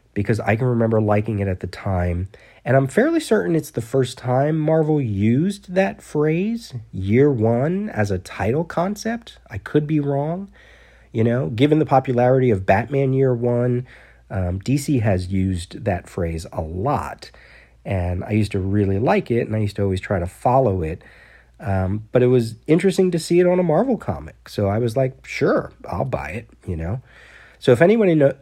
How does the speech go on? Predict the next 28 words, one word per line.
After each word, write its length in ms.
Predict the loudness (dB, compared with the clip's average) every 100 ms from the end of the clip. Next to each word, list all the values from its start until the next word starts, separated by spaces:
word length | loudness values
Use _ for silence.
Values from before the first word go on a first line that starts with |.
| -2
if 100 | 0
anybody 320 | 0 0 2
knows 500 | 2 4 4 2 -2
of 200 | -6 -4
any 200 | -2 -2
prior 640 | -4 -14 -6 0 2 4 2
usage 680 | 2 0 -2 -2 -4 -4
of 200 | -6 -6
Year 480 | -6 -8 -4 0 0
One 540 | 0 0 0 -2 -6 -6
on 160 | -6 -6
a 60 |
cover 440 | -6 -6 -4 -6 -8
before 400 | -10 0 2 2
the 80 | 0 0
Punisher 320 | -2 -2 -6
story, 340 | -8 -8 -6
let 200 | -6 -6
me 120 | -6
know. 320 | -8 -8 -14 -20 -20 -20 -20 -2
It's 160 | -2 2
been 180 | 4
years 280 | 4 4 2
since 160 | 0 0
I've 180 | 0 2
read 140 | 0
the 60 | 0
miniseries, 640 | 0 -2 -4 -4 -4 -6